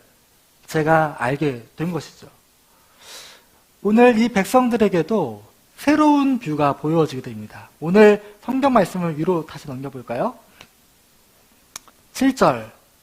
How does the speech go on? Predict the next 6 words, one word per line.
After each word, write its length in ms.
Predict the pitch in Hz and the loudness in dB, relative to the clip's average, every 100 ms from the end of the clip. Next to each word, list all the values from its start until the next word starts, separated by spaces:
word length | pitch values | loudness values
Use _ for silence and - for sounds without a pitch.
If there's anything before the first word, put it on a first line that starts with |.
| _ | _
칠 160 | 254 | -6
절 200 | 254 262 | 0 2
한번 220 | 220 165 131 | 4 0 -6
보겠습니다. 640 | 131 131 - 113 110 113 _ _ _ _ _ _ _ _ _ _ _ _ _ _ _ _ _ _ _ _ _ _ _ _ | -10 -12 -12 -16 -16 -20 _ _ _ _ _ _ _ _ _ _ _ _ _ _ _ _ _ _ _ _ _ _ _ _
뷰가 340 | - 220 233 220 | -4 2 6 6
바뀝니다. 560 | 160 - 202 139 107 | 4 -6 -8 -8 -14